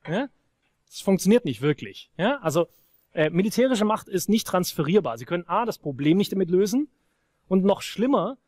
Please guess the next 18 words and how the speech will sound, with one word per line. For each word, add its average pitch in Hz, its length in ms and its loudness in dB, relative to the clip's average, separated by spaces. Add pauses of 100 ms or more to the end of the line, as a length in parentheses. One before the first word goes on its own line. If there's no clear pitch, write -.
(100)
sie - 140 -8
können 208 220 0
selbst 190 240 0
mit 190 120 0
der 185 80 6
militärischen 175 520 0
Macht, 185 200 -4
die 170 80 -2
sie 143 180 -2
haben, 196 460 -2 (580)
nicht 196 340 2
die 190 140 0
Symptome 208 580 4
bekämpfen, 139 640 -4 (300)
die 190 100 -2
dieses 160 240 -4
Problem 151 380 2
verursacht. 143 580 0